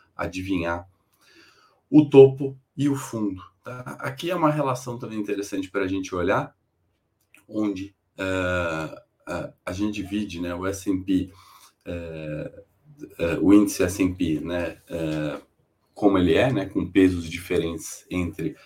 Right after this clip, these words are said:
as ações, e o S and P, se a gente ponderar, né, que todas as ações dele tivessem pesos iguais, né? Isso aqui mostra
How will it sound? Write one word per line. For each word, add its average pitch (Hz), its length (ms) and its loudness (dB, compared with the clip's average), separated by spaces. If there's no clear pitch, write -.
as 90 180 2
ações, 113 640 -2
e 110 120 -4
o 110 80 2
S 107 240 0
and 92 80 -4
P, 104 240 0
se - 140 -10
a - 20 -2
gente 101 480 -2
ponderar, 104 600 4
né, 90 180 -2
que - 160 -16
todas 110 280 -2
as 87 180 2
ações 92 320 -2
dele 95 320 2
tivessem 92 720 0
pesos 98 420 2
iguais, 85 580 0
né? 82 140 -8
Isso - 160 -12
aqui - 180 -8
mostra 104 580 -2